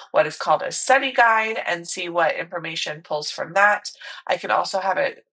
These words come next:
create what is called a briefing doc. That's kind of, um, a summary as well, and or an F A Q. It kinda just depends on what I'm looking for.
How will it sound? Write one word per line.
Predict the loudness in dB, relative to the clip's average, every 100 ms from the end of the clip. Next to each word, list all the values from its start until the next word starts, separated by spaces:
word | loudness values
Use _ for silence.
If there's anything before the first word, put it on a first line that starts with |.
| _
create | -8 -4 -2 -2
what | -4
is |
called | -2 -2 0 2
a | 2
briefing | 2 -6 -6 -4 -8 0
doc. | 4 4 2 -10 -14 -18 -6 2
That's | 2 2
kind | 2 2
of, | 4
um, | 2 4 2 0 -2
a | -2 -2
summary | 2 2 2 -4 -4
as | -2 -2 -2
well, | 4 6 6 6 4 -4 -18 -14 0
and | 2 2
or | 0 0 0
an | -2 -4 -4
F | -4 -4
A | -8
Q. | -8 -8 -6 -2
It | -2 -4 -4
kinda | -2 -2
just | -6 -8
depends | -6 -6 -4
on | -4
what | -4 -4
I'm | -6
looking | -8 -12 -8 -8 -8 -12 -12
for. | -8 -4 -2 -2